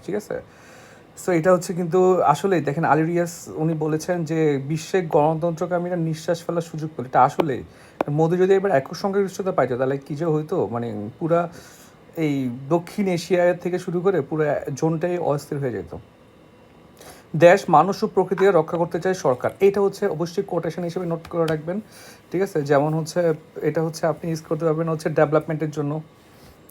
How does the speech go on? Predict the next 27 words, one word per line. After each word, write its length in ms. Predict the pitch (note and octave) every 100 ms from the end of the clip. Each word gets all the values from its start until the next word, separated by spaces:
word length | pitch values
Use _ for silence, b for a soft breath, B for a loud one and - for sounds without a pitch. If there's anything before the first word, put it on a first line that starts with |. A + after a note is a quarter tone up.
| -
ঠিক 100 | F#3
আছে? 160 | G3 D#3+
এটা 120 | E3
ইউজ 180 | E3 D#3+
করতে 260 | E3+ D#3
পারবেন 260 | D#3+ D#3 D#3+
হচ্ছে 220 | D#3+ -
আপনি 240 | D#3+ E3+
গুড 220 | C#3+ D#3 D3
গভর্নেন্সের 580 | E3+ D#3+ D#3 D#3 E3
জন্য, 260 | D3+ D#3 D#3
এটা 160 | D#3 D#3
ইউজ 240 | D#3 D#3 -
করতে 220 | D#3 D#3
পারবেন 220 | D#3 D#3
হচ্ছে 400 | D#3 D3+ E3 D#3+ D#3+ B B B -
even 140 | F3 F#3
ইন্টারন্যাশনালও 720 | G3+ G3 G#3 G#3 F#3+ G#3 G3+
আপনি 220 | F#3 E3+
ইউজ 100 | E3
করতে 160 | E3 E3
পারবেন 220 | E3 E3+
কনসেপচুয়ালি 680 | E3+ D3+ D#3+ C#3 D3 B2+ G#2
আর 100 | G2+
কি, 140 | -
ঠিক 140 | - A3
আছে? 180 | -